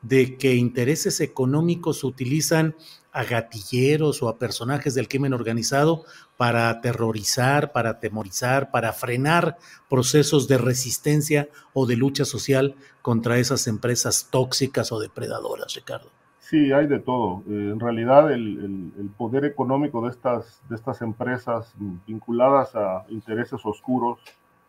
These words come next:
Speaker 2: eh, es, es muy a-, muy, muy vasto, muy amplio, y o-, y obviamente tienen todos los recursos, tienen todas las complicidades para poder, este, desaparecer abogados defensores de derechos humanos, activistas, a periodistas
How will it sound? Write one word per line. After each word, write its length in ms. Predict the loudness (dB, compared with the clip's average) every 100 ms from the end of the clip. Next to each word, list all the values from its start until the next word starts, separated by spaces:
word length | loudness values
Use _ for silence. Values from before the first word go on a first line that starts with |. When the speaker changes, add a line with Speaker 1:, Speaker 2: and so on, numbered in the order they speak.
| _ _
Speaker 2:
eh, 440 | -6 -4 -4 -4 -4
es, 160 | -6 -6
es 120 | -6 -4
muy 200 | 0 2
a-, 140 | 2
muy, 400 | 2 -2 0 -2
muy 380 | -4 -4 -2 2
vasto, 420 | 6 6 6 -6
muy 220 | -6 0
amplio, 500 | 2 2 0 -4 -4 -8 _ _ _ _ _
y 100 | -2
o-, 160 | -2 -2
y 160 | -4 0
obviamente 840 | 4 4 2 0 0 0 0 -2 -6 _ _ _
tienen 340 | 2 4 0
todos 300 | 4 4 6
los 140 | 4 0
recursos, 600 | -2 4 4 2 -4 -4
tienen 240 | -4 -4
todas 280 | 2 4 4
las 140 | 4 0
complicidades 880 | -6 -4 -8 -6 4 6 6 0 -6 -18 _ _ _ _
para 220 | -2 0 0
poder, 380 | -2 -2 0
este, 280 | -2 -4 -8
desaparecer 760 | -8 -4 -4 0 0 0 2 2
abogados 680 | 2 2 4 4 4 -2 -8 -14
defensores 600 | -14 -8 -8 -4 -2 -2
de 240 | -4 -6 -6
derechos 320 | -8 -14 -10
humanos, 600 | 0 4 4 4 -2 -2
activistas, 1040 | -6 -6 -8 -4 -2 -2 -4 2 2 2
a 80 | -2
periodistas 1120 | -4 -6 -2 -2 0 -2 -4 0 4 4 0